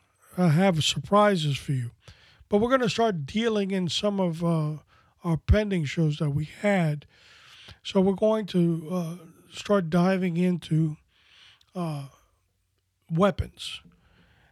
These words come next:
And why? Because the crazy left is at it again, regulating use of force for officers in California. Of course, California is also trying to take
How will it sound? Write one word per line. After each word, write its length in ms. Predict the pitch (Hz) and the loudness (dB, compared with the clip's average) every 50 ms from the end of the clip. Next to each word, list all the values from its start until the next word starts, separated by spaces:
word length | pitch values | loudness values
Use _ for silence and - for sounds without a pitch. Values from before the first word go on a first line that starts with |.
| _ - | _ -2
And 240 | - 170 160 156 160 | 0 2 4 4 4
why? 380 | 170 190 202 202 202 202 208 208 | 4 4 2 2 0 0 -2 -2
Because 500 | 185 - - 165 - - 180 165 151 - | -4 -6 -8 -8 -2 0 0 0 0 -2
the 140 | - 170 - | -4 -6 -6
crazy 640 | - - - 202 196 196 202 202 180 165 190 196 | -6 0 2 4 4 4 4 2 2 0 0 2
left 500 | 165 160 156 170 185 196 190 - - - | 2 4 4 4 4 4 2 0 0 0
is 160 | 175 156 156 | 0 2 2
at 220 | 170 165 170 175 180 | 2 2 2 2 2
it 120 | 185 175 | 2 0
again, 640 | 185 180 165 - 170 170 170 165 165 165 160 160 - _ _ _ - - _ _ _ _ _ _ _ _ _ _ _ - | 0 -2 -2 0 2 2 4 4 2 2 0 -2 -6 _ _ _ -20 -20 _ _ _ _ _ _ _ _ _ _ _ 0
regulating 1160 | 151 147 170 180 190 170 175 180 165 165 175 185 185 190 190 190 180 190 190 185 185 190 185 _ _ _ _ _ _ _ _ _ _ _ _ | 4 6 6 6 6 6 4 4 4 4 4 4 4 4 4 2 2 0 -2 -2 -6 -10 -12 _ _ _ _ _ _ _ _ _ _ _ _
use 380 | - 151 147 175 190 175 - - | 4 6 8 8 8 6 4 2
of 100 | 180 - | 0 0
force 580 | - - - 180 175 180 180 180 185 180 - | 0 -2 0 2 4 4 4 2 0 -2 -2
for 480 | - - - - 190 185 180 175 190 - _ _ _ _ _ - | -6 -8 -4 -2 0 0 0 0 -2 -6 _ _ _ _ _ -2
officers 800 | 190 170 170 180 180 - - 180 160 - - 185 175 170 170 | 2 4 4 4 2 2 2 0 0 2 2 0 0 0 0
in 120 | 185 185 170 | -2 -4 -4
California. 1040 | - - 180 175 175 175 180 160 - - - 170 170 175 175 175 175 175 175 165 _ _ _ - - _ _ _ _ _ _ _ _ _ _ - | 0 0 2 2 2 2 0 0 -2 -2 0 2 2 2 0 0 -2 -4 -6 -10 _ _ _ -20 -20 _ _ _ _ _ _ _ _ _ _ -4
Of 140 | 160 143 - | -2 -2 -2
course, 400 | - - 185 180 180 180 180 - | 2 4 6 6 6 4 2 0
California 800 | - - 175 165 175 170 151 - - 175 170 170 175 180 175 175 | 0 0 2 2 2 2 0 0 0 2 2 2 2 0 0 0
is 120 | 170 156 156 | 0 2 2
also 320 | 160 165 165 - - 175 | 2 2 2 2 0 -2
trying 420 | 160 - - 175 170 170 175 170 156 | -2 0 0 2 2 2 2 0 -2
to 100 | 165 156 | -4 -6
take 380 | - - - 180 175 165 - | -4 -2 0 0 0 0 -4